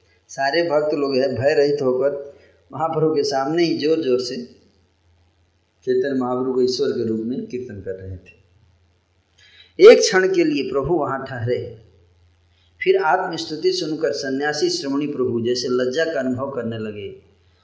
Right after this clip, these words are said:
सबको शिक्षा प्रदान करने हेतु शिक्षा गुरु भगवान अपना कीर्तन सुनकर घर की ओर लौट चले।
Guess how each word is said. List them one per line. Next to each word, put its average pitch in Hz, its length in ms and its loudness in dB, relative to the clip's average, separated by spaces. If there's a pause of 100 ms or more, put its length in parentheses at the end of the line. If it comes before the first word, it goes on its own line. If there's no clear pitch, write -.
(140)
सबको 156 360 -4
शिक्षा 151 320 -4
प्रदान 135 400 -4
करने 117 280 -6
हेतु 123 340 -6 (560)
शिक्षा 127 320 -6
गुरु 143 280 -2
भगवान 123 440 -4
अपना 120 260 -8
कीर्तन 127 420 -6
सुनकर 113 260 -8
घर 113 280 -10
की 117 180 -8
ओर 98 80 -6
लौट 98 260 -10
चले। 95 320 -18